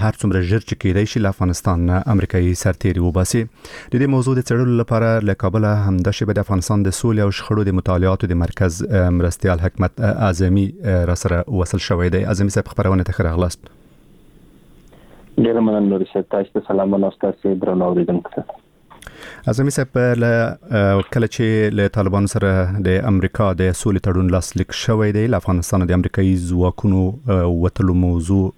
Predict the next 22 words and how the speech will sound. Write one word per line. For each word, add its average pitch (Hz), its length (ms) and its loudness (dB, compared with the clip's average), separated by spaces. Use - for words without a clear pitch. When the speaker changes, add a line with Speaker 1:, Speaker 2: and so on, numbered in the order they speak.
Speaker 1:
ډېره 95 420 0
ګرمه 90 320 2
ده. 87 140 -4
اه، 95 400 4
ټرمپ 113 260 0
ډېر 117 280 0
اصرار 113 300 -2
کوي 107 180 0
چې - 140 -4
هر 104 240 0
څومره 101 240 0
ژر 101 120 0
چې - 220 -8
کېدای 107 220 2
شي 98 160 -4
باید 90 340 0
له 92 260 2
افغانستان 92 520 0
نه، 90 340 0
اه، 95 160 2
سرتیري 92 460 -2
وباسي. 92 540 0